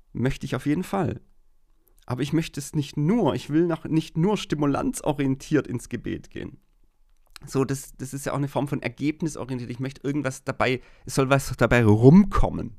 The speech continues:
ja. Sondern ich möchte ins Gebet gehen, eigentlich mit so einer inneren Haltung von,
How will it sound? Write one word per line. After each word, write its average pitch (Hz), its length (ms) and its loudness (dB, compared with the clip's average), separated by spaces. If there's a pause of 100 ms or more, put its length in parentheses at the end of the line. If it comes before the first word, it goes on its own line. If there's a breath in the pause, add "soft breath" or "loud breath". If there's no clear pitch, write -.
ja. 123 280 0 (680 loud breath)
Sondern 151 220 0
ich 147 80 -4
möchte 185 200 -2
ins 143 200 -6
Gebet 156 640 0
gehen, 135 320 0
eigentlich 143 320 -4
mit 147 100 -4
so - 140 -6
einer 123 200 -4
inneren 135 420 -4
Haltung 151 420 -2
von, 156 480 -6